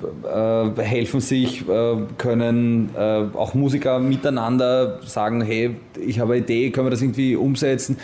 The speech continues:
Es wird, alle müssen ein bisschen kreativ, äh, werden und sich in, aus diesem, äh, ein, ein bisschen bewegen, ja, und mal schauen, wie das weitergeht, ja, wa-, was schlussendlich davon überbleibt.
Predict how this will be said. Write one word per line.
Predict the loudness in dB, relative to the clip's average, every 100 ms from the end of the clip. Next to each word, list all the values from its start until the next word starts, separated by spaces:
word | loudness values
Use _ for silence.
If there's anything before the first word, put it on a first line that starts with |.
| -12 -8
Es | -4 0
wird, | 0 -2 -6 -4
alle | -2 0
müssen | 2 2 2 0
ein | 2
bisschen | 2 2
kreativ, | 0 0 -2 -2 -4 -2
äh, |
werden | 2 4 4 2 2 2 2 2 2 2
und | 2 0
sich | 0 -2 -2
in, | -2 -2 -2
aus | -2
diesem, | 0 0 0 -4 -16 -20 -20 -20 -20 -20 -20 -20 -20 -18 -14
äh, | -12 -10 -10 -8 -4
ein, | -4 -2
ein | -2
bisschen | 2 2
bewegen, | 2 2 2 2 2
ja, | 0 0 0
und | 0 0 -2 -4 -10 -18 -20 -20 -20 -20 -20 -14 -4
mal | -2 0
schauen, | 0 0
wie | 0
das | -2 0
weitergeht, | -2 -2 -4 -4
ja, | -4 -4 -4
wa-, | -2 0 0
was | -2 -4 -2
schlussendlich | 0 0 2 2 0 -2
davon | -4 0 2
überbleibt. | 2 2 0 -2 -6